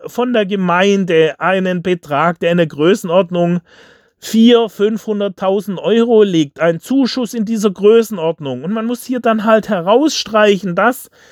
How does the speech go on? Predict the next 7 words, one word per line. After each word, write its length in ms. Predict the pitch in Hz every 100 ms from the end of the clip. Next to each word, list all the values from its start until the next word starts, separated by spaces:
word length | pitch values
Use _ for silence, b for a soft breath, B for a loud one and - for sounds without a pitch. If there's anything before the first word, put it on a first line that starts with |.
| b b b -
in 240 | 220 226 _ -
Eningen 640 | 214 254 269 247 214 180
sämtliche 720 | 156 - 254 294 294 240 240 220
Hallen 560 | 247 277 254 170 135 _ -
bezuschusst 1080 | 220 - - 294 254 302 262 - 302 - 247
werden 520 | 233 233 180 139 127 180
mit 320 | 240 269